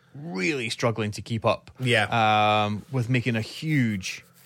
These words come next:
Speaker 1: huge Assassin's Creed every single year.
Speaker 2: Yeah.
Speaker 1: And, you know, they, they,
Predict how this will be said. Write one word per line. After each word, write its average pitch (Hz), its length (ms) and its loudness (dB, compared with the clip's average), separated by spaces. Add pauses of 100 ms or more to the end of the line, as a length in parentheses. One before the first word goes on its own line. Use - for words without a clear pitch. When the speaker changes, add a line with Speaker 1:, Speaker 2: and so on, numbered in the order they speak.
(140)
Speaker 1:
huge 151 840 -2 (220)
Assassin's 110 420 -4
Creed 107 240 0
every 101 160 2
single 104 280 -2
year. 101 340 2
Speaker 2:
Yeah. 107 160 4
Speaker 1:
And, 107 200 -2 (560)
you 131 120 2
know, 131 120 4
they, 139 200 2
they, 135 260 -4